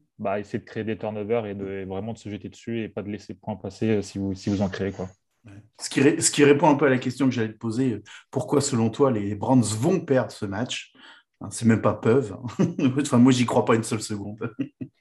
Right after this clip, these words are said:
Speaker 2: Ouais, je, enfin, moi, je, par rapport à ce, par rapport à ce que vous, vous allez nous, nous proposer, je, je vois pas, je vois pas de solution. En plus, euh, bon, j'ai, on n'a pas encore fait le, le point là avec, euh, avec Pierre là sur les,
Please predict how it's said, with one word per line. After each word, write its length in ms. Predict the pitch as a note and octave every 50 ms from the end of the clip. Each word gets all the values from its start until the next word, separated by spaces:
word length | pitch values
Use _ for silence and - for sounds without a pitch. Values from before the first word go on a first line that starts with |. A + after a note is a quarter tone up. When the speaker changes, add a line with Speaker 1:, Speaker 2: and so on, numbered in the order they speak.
| _ - - - - - - - - -
Speaker 2:
Ouais, 160 | - G#2 F2 - -
je, 380 | A2+ - B2+ A#2+ A#2 A2+ A2
enfin, 160 | G2+ G2+ - G2+
moi, 240 | G2 G2 G2+ G2
je, 100 | F#2+ G2
par 240 | F2 D#2+ - - A#2
rapport 240 | A2 A#2+ A#2 C#3 B2
à 60 | A#2+
ce, 160 | A#2 - -
par 160 | - - B2 A2+
rapport 240 | A2+ - - A2+
à 20 | A2
ce 80 | -
que 80 | - -
vous, 180 | A#2+ A#2 C3 C3
vous 200 | B2 A2+ A#2 B2
allez 140 | A#2 A#2
nous, 500 | A2+ A#2 A2+ A2+ A2 G#2 G#2 G#2 G2+ G2 - - - - _ _ -
nous 100 | B2+ B2+
proposer, 560 | B2 - - B2+ A2 B2+ B2+ A2+ A2+ C3+ C#3
je, 320 | B2+ A2+ A2+ G#2 G#2 G2+ G2 G2 - - - - - - - - - -
je 80 | -
vois 160 | - C3+ B2+
pas, 140 | C3+ C#3+ C#3 -
je 140 | C3+ G#2+
vois 160 | A#2 C3+ B2 C#3
pas 80 | D3
de 80 | C3+ -
solution. 580 | - - B2+ B2 A#2+ - - D3 C#3+ D#3 D3
En 60 | B2+ A2+
plus, 360 | - - C3 B2+ - - -
euh, 300 | A2 G#2+ G#2+ G#2+ G#2 - _ - _ - -
bon, 100 | A2 G#2+
j'ai, 300 | A2 - B2+ - - C3+
on 120 | C3 B2+
n'a 100 | B2+ B2
pas 100 | B2+ D3+
encore 260 | C3+ B2 - C3 -
fait 120 | - - B2
le, 200 | A#2 A2+ A2+ G#2+
le 200 | A2 A2 A2+ A2 -
point 200 | - - C3 B2
là 120 | A#2+ A2 G#2
avec, 280 | G2+ G2+ G2+ G#2 -
euh, 200 | G#2+ G2+ G2 F#2 -
avec 260 | G#2 G2 G#2 G2+ -
Pierre 200 | - - B2 A2+
là 100 | G#2+ G2+
sur 220 | - - - G#2
les, 240 | G2 G2 F#2+ G2 G2